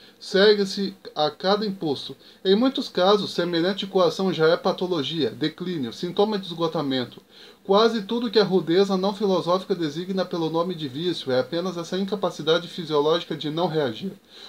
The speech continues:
Uma aplicação de ter aprendido a ver. Na condição de aprendiz, a pessoa terá, sobretudo, se tornado lenta, desconfiada, resistente.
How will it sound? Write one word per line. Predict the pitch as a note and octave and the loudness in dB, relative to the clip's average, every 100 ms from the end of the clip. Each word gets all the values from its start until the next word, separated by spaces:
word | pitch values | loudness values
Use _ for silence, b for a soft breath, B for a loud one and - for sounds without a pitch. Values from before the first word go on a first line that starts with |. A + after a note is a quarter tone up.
| B | B
Uma | F3 G#3 | 0 2
aplicação | G3+ A3 G#3+ G3 A3 A3+ | 2 2 4 4 4 2
de | |
ter | G3+ G#3+ | 4 4
aprendido | G#3+ G3 F#3+ D#3+ F#3+ F#3 | 4 2 0 0 2 2
a | |
ver. | C#3 C#3 A#2+ B B - | 4 2 0 B B -2
Na | E3+ | 2
condição | E3+ G3+ F#3+ A3+ A#3 | 4 4 2 -2 2
de | |
aprendiz, | A3+ A3 F#3 D#3 G#3+ G3 | 0 0 -2 -2 -4 0
a | D#3 | -2
pessoa | - E3 G#3+ G#3 | 0 2 2 4
terá, | G3+ G3+ | 4 4
sobretudo, | G3 F#3 F#3 G#3 G#3+ | 2 -2 -2 -2 -2
se | G3 | -4
tornado | G3 F#3 F3+ E3+ D#3+ | -2 0 2 0 0
lenta, | E3+ A#3 A#3 | 2 0 0
desconfiada, | G#3 F#3+ F#3+ F3 F3 E3+ G3 G3 | 0 0 -2 -4 -2 0 2 0
resistente. | F3+ F3 D#3+ D#3+ D#3 D3+ - | 0 -4 -8 -4 -4 -6 -14